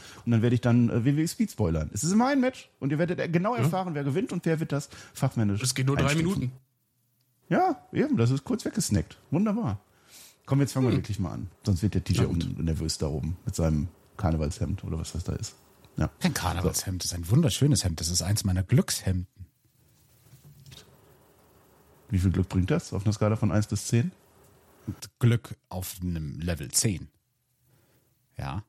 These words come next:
Speaker 1: Mal gucken,
Speaker 3: Auch
Speaker 1: was
Speaker 3: das
Speaker 1: dir durch diese
Speaker 3: könnt, könnt ihr nur sehen, wenn ihr auch uns anguckt, ne, auf Patreon und als Kanalmitglieder. Also diejenigen, die auf Patreon uns nur hören,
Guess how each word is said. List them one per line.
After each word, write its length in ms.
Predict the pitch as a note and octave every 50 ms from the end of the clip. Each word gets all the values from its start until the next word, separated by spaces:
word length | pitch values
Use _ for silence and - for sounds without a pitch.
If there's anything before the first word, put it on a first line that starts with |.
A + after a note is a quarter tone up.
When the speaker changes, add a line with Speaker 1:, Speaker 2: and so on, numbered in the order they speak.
| - A2+ -
Speaker 1:
Mal 140 | B2+ E3 G3
gucken, 200 | - - C3+ A2+
Speaker 3:
Auch 40 | A2+
Speaker 1:
was 140 | A#3+ G#3+ -
Speaker 3:
das 40 | -
Speaker 1:
dir 80 | B2+
durch 140 | G#2+ B2+ B2+
diese 160 | - B2 G#2+
Speaker 3:
könnt, 160 | G#2+ G#2 G#2+ - - - _ _ _ _ _ _ _
könnt 180 | - F3 E3+ -
ihr 80 | E3
nur 200 | D#3+ F3 G#3 C4
sehen, 540 | A#3 D#3 C3 C#3+ C3 C3+ D3+ F#3+ A3+ G3+ C#3
wenn 180 | C3 C#3+ D3+ E3+
ihr 200 | E3+ F3 F3 E3+
auch 200 | F3 F#3 F3+ -
uns 200 | G3 F3+ F#3 -
anguckt, 720 | - - F3+ F#3+ - - - - A2 - - - - -
ne, 220 | G#2 A#2 C#3+ F#3+ -
auf 200 | A#2 A2+ G#2 -
Patreon 460 | - A2+ G#2+ F#2+ - - G#2+ G#2 F#2+
und 160 | - F#2+ F2+
als 240 | D#2 F#2 F#2+ - -
Kanalmitglieder. 640 | - - G2 F#2+ F#2 F#2+ F#2 F2+ - - G2 F#2+ F#2+
Also 160 | - G2+ G#2+ A2+
diejenigen, 460 | G#2 B2+ D3 D3+ E3+ E3+ E3+ E3+ D#3
die 80 | C#3+
auf 160 | C3 A#2+ - -
Patreon 340 | - C3+ D#3 - D3+ C#3+
uns 220 | C#3 C#3 C3+ - -
nur 200 | A#2+ A2+ G#2 -
hören, 520 | B2+ D3 D#3+ D#3 A#2 G2 F#2 A2 C3+ D3